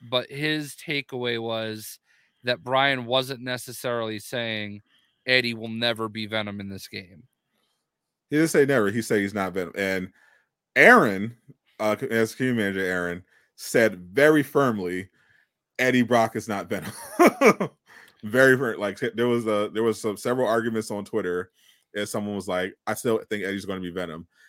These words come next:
Speaker 2: And someone responded like, "Yeah, he's not." And he was like, "You don't know that." And Aaron was like, "I do. Eddie's not Venom." <laughs> So,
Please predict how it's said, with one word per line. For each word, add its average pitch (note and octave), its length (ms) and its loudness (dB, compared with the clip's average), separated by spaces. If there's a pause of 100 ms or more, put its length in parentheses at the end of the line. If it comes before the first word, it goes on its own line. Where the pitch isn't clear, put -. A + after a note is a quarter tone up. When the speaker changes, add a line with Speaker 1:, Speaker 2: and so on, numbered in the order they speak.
(220)
Speaker 2:
And F#2+ 280 -4
someone G2+ 320 -2
responded F#2 480 -4
like, F2 320 -6
"Yeah, G2 180 -4
he's F#2 200 -12
not." F2 240 -4 (380)
And G#2 80 0
he G#2+ 40 4
was G2+ 120 2
like, F#2 160 0
"You A#2+ 80 2
don't C3 140 6
know G2+ 180 4
that." F#2+ 280 0
And F#2+ 160 -4
Aaron G2 180 -2
was F2+ 120 -4
like, F2 280 -2
"I A#2+ 160 6
do. G2 380 -2 (120)
Eddie's G2+ 260 0
not F2+ 160 -4
Venom." E2+ 260 -4 (340)
<laughs> D4+ 60 10 (340)
So, A3 300 8